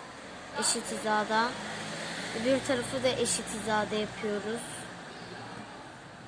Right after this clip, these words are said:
Ve sıkıcana bastırıyoruz. Tamam. Sonra buraları açıyoruz.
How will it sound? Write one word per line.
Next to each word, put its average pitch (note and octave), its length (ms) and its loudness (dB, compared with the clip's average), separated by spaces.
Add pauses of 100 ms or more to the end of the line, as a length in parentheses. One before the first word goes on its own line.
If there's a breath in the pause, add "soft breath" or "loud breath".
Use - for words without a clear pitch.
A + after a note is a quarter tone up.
(1500)
Ve A#3+ 120 2
sıkıcana B3+ 560 0 (100)
bastırıyoruz. A3 960 0 (2500)
Tamam. A3 220 0 (1400)
Sonra B3+ 340 4
buraları A#3+ 420 4
açıyoruz. A#3 680 2